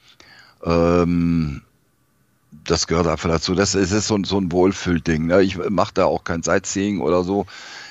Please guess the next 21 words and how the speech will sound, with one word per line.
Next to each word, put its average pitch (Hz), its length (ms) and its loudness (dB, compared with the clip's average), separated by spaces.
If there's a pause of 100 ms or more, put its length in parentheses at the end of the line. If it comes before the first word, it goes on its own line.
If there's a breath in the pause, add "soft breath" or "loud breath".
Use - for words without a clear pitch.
Äh, 90 140 2
ich 90 140 -4
gehe 101 120 0
da 101 100 4
durch 95 200 -2
die 87 100 -4
Stadt, 98 260 0
genau 90 260 0
wie 90 60 -2
hier 87 180 0
auch. 71 280 -2
Und, 90 320 -4
ähm, 87 600 4 (720 loud breath)
äh, 90 240 4
ich 87 140 -2
guck - 220 -6
halt 90 220 0
nach 87 260 2
Fotomöglichkeiten 92 1000 -2
und, 82 460 -4
ähm, 85 680 2